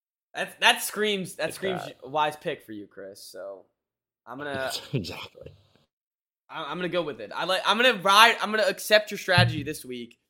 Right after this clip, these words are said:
Speaker 1: and not shit on you until it doesn't work. So
Speaker 2: <laughs> Also,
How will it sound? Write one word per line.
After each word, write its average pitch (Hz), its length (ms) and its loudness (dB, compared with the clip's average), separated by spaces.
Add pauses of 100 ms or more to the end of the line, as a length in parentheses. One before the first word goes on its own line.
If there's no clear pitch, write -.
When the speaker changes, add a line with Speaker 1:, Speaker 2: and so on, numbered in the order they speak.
(540)
Speaker 1:
and 127 120 -12
not 139 200 -6
shit - 160 -8
on 127 140 -4
you 117 100 -8
until 110 260 -14
it - 80 -20
doesn't 107 200 -20
work. 87 220 -20 (460)
So 104 400 -10 (400)
Speaker 2:
<laughs> - 300 -8
Also, 180 560 4